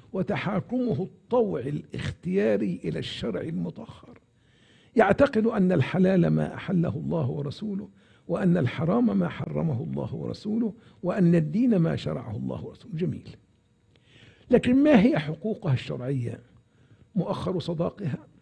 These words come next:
ونفقة عدتها، ومتعة. المتعة قد تصل إلى نفقة خمس سنوات أو تزيد، وقد قدرتها وثيقة الأزهر في مصر بنفقة سنتين على الأقل،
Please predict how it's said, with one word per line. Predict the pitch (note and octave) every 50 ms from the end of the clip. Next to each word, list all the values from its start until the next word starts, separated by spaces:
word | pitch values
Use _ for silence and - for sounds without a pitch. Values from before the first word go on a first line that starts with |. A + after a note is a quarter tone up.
| _ _ _ _ _ _ _ _ _ - - -
ونفقة | E3+ E3+ G3 G#3+ C3+ G#3+ G#3+ - G3+ F3+ -
عدتها، | - - E3+ D3 C#3+ F#3+ A3 A3 A3+ F#3 D#3+ D#3+ A2+
ومتعة. | D#3+ D#3 D#3 D#3+ D3+ - - - - - - - - - _ _ _ _ _ _ _ _ _ _ _ _ _ _ _ _ _ _ _ _ _ _ - G3+
المتعة | G3 G#3+ B3 D#4+ D4+ A3+ G#3 G3+
قد | G3 - A3+ - -
تصل | C4 A#3+ - -
إلى | - G3 F3+ F#3+ F#3+
نفقة | G3 A3 F3+ F3 F#3+ - - -
خمس | - - - F#3 G#3 G#3 E3+ - - - -
سنوات | - D3 C#3 C3+ C3 - - - - - - - - - _ _ _ _ _ _ _ _ _ _ _ _ _ _ _ _ _ _ _ _ _ _ _ _ _ _ _ _ _ _ _ - F#3+
أو | F#3 E3+
تزيد، | - E3+ D#3+ D#3+ F3+ E3+ D3 C3+ - - - - _ _ _ _ _ _ _ _ -
وقد | - - - G#3+ G#3+ -
قدرتها | - G3 G3+ F#3+ G3 G3 G3+ A#3 A#3 A#3 - E3 G#3
وثيقة | G3 F#3 F3+ - - A#3 - - - - D#3 E3
الأزهر | D#3+ - - G3+ G3+ G3 E3+ D3+ D#3+ -
في | - - F3+ F#3 E3+
مصر | F#3 G#3+ A#3 - - - - - _ _ - - -
بنفقة | F3+ F#3+ G#3+ - - F3 - - D#3+
سنتين | - - - - E3 D#3 D3+ C3+ - - G3 G#3+ G3+ F#3+ E3 D3+
على | B2+ A2 A#2+ E3 F#3 F#2+ -
الأقل، | F2 F2 - - - D3 - - D#3 C#3+ A2 A2+